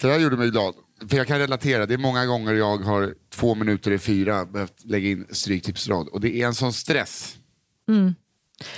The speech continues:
Speaker 2: Alltså,
Speaker 1: Otrolig stress.
Speaker 2: <clears throat> det är också såna här historier som gör att jag känner att vi måste in med fler poliser på landsbygden.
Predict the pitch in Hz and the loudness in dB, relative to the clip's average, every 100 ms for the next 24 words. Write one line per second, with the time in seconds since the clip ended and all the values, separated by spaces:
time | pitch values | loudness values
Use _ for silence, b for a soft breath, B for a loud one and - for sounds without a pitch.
0 | B - 247 214 240 226 117 - - 262 | B -4 0 4 4 2 -2 -4 -2 -2
1 | 269 277 220 214 - 254 - 285 277 240 | 2 4 4 0 0 -2 2 2 4 4
2 | 240 226 202 202 214 208 196 180 185 202 | 4 2 4 4 6 6 4 2 2 2
3 | 185 185 208 202 185 - 196 202 196 - | 2 2 4 2 2 2 4 4 4 4
4 | 190 - 185 170 175 202 180 - 208 185 | 2 4 2 0 0 2 2 2 0 2
5 | 160 | 0